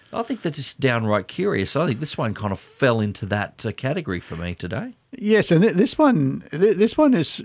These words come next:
Speaker 2: is breaking. It's sort of breaking news, and, and of course, there's gonna be more work done on it. But this is, uh, out of a couple of groups, the M I T and the University of Texas in, in the U S,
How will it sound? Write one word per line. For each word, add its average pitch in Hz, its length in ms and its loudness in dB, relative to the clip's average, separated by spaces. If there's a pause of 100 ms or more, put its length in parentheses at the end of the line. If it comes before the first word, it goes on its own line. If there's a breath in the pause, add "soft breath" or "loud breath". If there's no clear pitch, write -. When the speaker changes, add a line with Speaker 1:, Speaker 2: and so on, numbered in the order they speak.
Speaker 2:
is 139 140 2
breaking. 147 880 -2
It's 165 300 -2
sort 170 220 0
of 147 120 0
breaking 131 280 2
news, 131 220 2 (480 loud breath)
and, 170 260 2
and 165 180 0
of 160 100 0
course, - 260 2
there's 147 200 0
gonna 180 300 0
be 139 120 4
more 147 220 4
work 131 320 0
done 135 220 2
on 107 140 -2
it. 135 60 -10
But 165 120 0
this 226 180 2
is, - 280 -2
uh, 135 360 2
out 135 60 2
of 135 80 -2
a 135 40 -6
couple 180 240 -2
of 139 80 2
groups, 139 340 0
the 147 320 0
M 165 140 4
I 139 160 2
T 156 540 2
and 139 240 -2
the 135 120 0
University 139 500 0
of 113 100 -4
Texas - 480 -6
in, 117 160 -6
in 117 200 -10
the 117 80 -8
U 110 200 -6
S, 160 280 -6